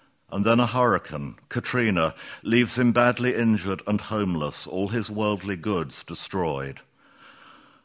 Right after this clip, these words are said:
Wife Dee, we haven't met her yet, dies of a heart attack.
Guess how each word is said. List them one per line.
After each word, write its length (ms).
Wife 420
Dee, 460
we 160
haven't 240
met 180
her 240
yet, 360
dies 360
of 100
a 60
heart 320
attack. 400